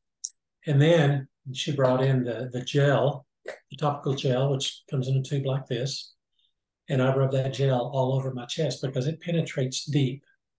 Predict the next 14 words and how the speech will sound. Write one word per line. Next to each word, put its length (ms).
So 420
I 100
drank 320
it 260
and 140
I 60
penetrated 640
on 120
top. 440
And 120
then 380
I 200
used 340
my 260